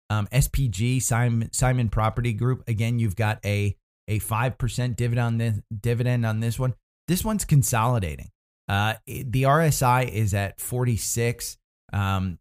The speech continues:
you don't have a catalyst per se, uh, but a-, again, if you're collecting, um, five percent dividend and you're looking at this one, let's look at the fifty-two week high because I'm, I'm sure this one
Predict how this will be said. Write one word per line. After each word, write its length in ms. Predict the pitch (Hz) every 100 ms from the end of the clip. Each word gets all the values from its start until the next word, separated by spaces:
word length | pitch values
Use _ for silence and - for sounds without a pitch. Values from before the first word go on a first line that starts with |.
| -
you 220 | 117 120
don't 380 | 110 135 139 151
have 460 | 90 123 123 117 -
a 140 | 110
catalyst 840 | 101 - - 113 117 127 131 - -
per 220 | - 127
se, 480 | 120 - 131 131 143 _ _ _ -
uh, 180 | 107 92 95
but 200 | 131 98 _ -
a-, 300 | 127 127 123
again, 280 | 120 127 131
if 140 | 104
you're 120 | 117 113
collecting, 760 | - 113 120 123 139 127 120
um, 380 | 104 104 101 95
five 380 | 95 - 117 123
percent 420 | 120 104 123 117
dividend 520 | 120 113 123 131 123 - _ _
and 280 | 113 113 110
you're 120 | 104
looking 400 | 104 117 104 127
at 100 | 107
this 220 | - 113 -
one, 240 | 127 120
let's 200 | 107 -
look 140 | 110
at 100 | 117
the 60 | -
fifty-two 560 | - 101 - - - 101
week 200 | 95 -
high 280 | 98 98 90
because 340 | 92 - 85
I'm, 200 | 85 90 -
I'm 160 | 90 87
sure 460 | - - 107 104
this 280 | 90 95 -
one 180 | 90